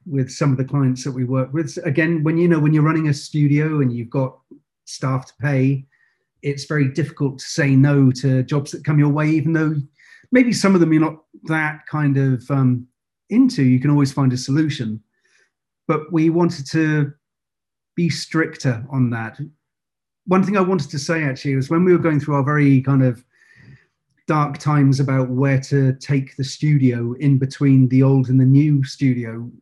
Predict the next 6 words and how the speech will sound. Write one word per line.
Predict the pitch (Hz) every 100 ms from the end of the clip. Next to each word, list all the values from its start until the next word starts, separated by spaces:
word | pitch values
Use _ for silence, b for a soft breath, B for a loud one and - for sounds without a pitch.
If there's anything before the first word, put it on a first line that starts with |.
| _
there | 170 151
was | 123
one | 127 135 170 165 156
principle | - 165 165 - 135 123 113
really | 127 160 143 123
which | 123 131 - - -